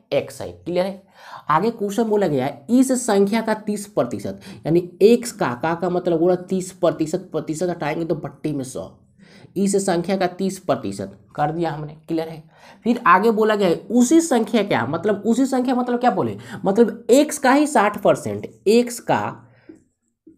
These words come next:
साठ प्रतिशत, प्रतिशत के लिए भट्टी में सौ। क्लियर है? कितना कम है भाई? पन्द्रह कम है। मतलब जो ये तीस परसेंट संख्या है, साठ परसेंट से पन्द्रह कम है, कम है तो माइनस लगाएंगे,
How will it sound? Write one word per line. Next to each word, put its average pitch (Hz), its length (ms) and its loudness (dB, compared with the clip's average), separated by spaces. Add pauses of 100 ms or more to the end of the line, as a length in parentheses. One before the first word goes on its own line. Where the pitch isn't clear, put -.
साठ 196 380 0
प्रतिशत, 165 580 0
प्रतिशत 185 420 -2
के 202 60 -2
लिए 190 100 2
भट्टी 175 280 -4
में 190 100 -4
सौ। - 160 -16 (600)
क्लियर 185 160 -4
है? 180 120 -14 (320)
कितना 247 300 2
कम 247 240 2
है 233 60 4
भाई? 247 180 4
पन्द्रह 208 420 4
कम 143 240 2
है। 92 100 -6 (260)
मतलब 208 280 2
जो 226 80 4
ये 233 140 6
तीस 277 300 0
परसेंट 247 360 2
संख्या 233 420 0
है, 185 180 4
साठ 214 360 0
परसेंट 208 440 0
से - 140 -2
पन्द्रह 190 420 2
कम 156 180 -2
है, 123 100 -2
कम 190 240 -2
है 208 100 -6
तो 202 100 -2
माइनस 190 340 0
लगाएंगे, 160 480 0